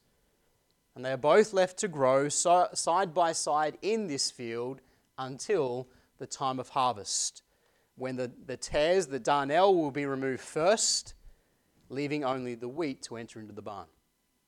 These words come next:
That's the Lord's parable story. So let's consider, secondly, here this morning, the interpretation of the parable. Interpretation of the parable. Look in verse thirty-six. <clears throat>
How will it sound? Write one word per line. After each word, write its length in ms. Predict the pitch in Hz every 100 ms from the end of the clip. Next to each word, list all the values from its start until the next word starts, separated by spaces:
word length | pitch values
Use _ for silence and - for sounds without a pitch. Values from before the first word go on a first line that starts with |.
| _ _ _ _ _
That's 260 | 156 190 -
the 160 | - 170
Lord's 320 | 151 139 -
parable 420 | - 135 123 113
story. 460 | - 147 135 107 87 _ _ _ _ _ _ _ _ _
So 140 | -
let's 180 | 147 208
consider, 400 | - 170 185 165
secondly, 400 | - 170 165 151
here 100 | 143
this 220 | 123 -
morning, 400 | 131 151 143 123 - _ _ _
the 140 | - 151
interpretation 920 | 147 165 131 135 - 135 143 143 113 - _ _ _
of 340 | 123 120 107 - _ _ _
the 100 | 117
parable. 500 | - 113 104 90 85 _ _ _ _ _ _ _ _ - -
Interpretation 720 | 135 180 180 - 156 160 170
of 40 | 131
the 80 |
parable. 300 | 117 135 131
Look 140 | 165 190
in 80 | 151
verse 260 | 147 -
thirty-six. 760 | - 165 160 - 117 - -
<clears throat> 60 | -